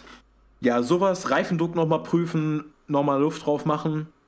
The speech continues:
Ja, was gibt's sonst noch vor dem Rad zu tun? Natü-, vor der Fahrt zu tun? Natürlich, äh,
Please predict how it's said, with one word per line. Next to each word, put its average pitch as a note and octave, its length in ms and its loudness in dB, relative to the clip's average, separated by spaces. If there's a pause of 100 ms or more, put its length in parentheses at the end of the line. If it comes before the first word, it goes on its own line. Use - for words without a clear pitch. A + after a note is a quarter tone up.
(1600)
Ja, C3+ 180 2
was C3+ 140 -2
gibt's - 220 -2
sonst E3 280 2
noch D#3 120 0
vor D#3 240 2
dem B2 120 -2
Rad A#2+ 200 0
zu - 100 -12
tun? A2+ 180 -6
Natü-, C3+ 420 0
vor - 200 0
der C3+ 120 2
Fahrt B2 260 0
zu - 80 -4
tun? - 180 -4
Natürlich, B2+ 600 0
äh, A2 340 0